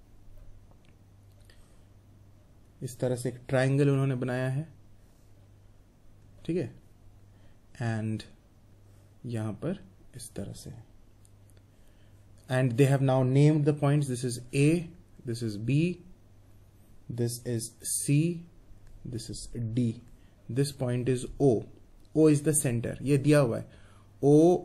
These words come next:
is the center, ये लिखा हुआ है क्वेश्चन में, of the circle,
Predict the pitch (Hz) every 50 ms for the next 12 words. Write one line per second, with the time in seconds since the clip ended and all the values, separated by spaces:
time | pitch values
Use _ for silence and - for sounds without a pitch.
0 | - - 143 131 120 110 110 107 117 139 156 196 220 214 - - - - - -
1 | - - - - - - - - - - - - - - 165 156 165 165 147 143
2 | 113 104 123 139 143 151 160 160 - 185 160 135 113 110 107 110 110 - - 107
3 | 104 - - - - - - - - - - - 120 117 113 113 - - 160 185
4 | 185 - - 101 90 95 - - 90 -